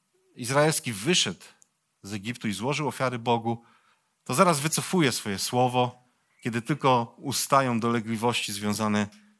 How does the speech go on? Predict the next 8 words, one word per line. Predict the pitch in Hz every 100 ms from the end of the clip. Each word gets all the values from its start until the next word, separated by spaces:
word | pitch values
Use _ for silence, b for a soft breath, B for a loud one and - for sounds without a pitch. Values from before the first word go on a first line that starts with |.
| _ _ _ _ _ _ _ _ _ _ _ _ _
z | -
plagami. | - 110 104 104 82 80 _ _ -
Zmienia | 131 180 156
swoje | - 135
zdanie. | 135 160 180
To | 196
trochę | 214 190
przypomina | - 170 156 175 170